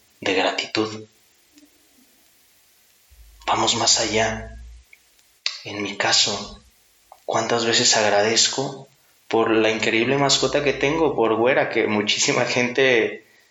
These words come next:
ya la conoce porque subo estados a WhatsApp, seguido hablo de ella porque la quiero muchísimo?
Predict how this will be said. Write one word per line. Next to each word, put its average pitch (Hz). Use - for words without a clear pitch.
ya 107
la 120
conoce 131
porque 95
subo 104
estados 104
a 98
WhatsApp, 127
seguido 101
hablo 113
de 117
ella 117
porque 104
la 104
quiero 117
muchísimo? 123